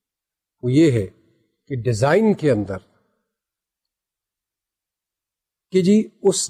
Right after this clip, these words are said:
ڈیٹا بیس کا اسکوپ کیا ہے اور اس کا اسٹرکچر کیا ہوگا، ڈیٹا بیس میں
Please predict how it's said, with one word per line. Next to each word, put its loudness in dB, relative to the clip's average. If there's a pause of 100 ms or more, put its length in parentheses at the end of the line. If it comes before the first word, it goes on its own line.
(120)
ڈیٹا 0
بیس 2
کا -6
اسکوپ -6
کیا -14
ہے -20 (720)
اور 0
اس -2
کا -2
اسٹرکچر -4
کیا -8
ہوگا، -20 (1000)
ڈیٹا 0
بیس 2 (380)
میں 2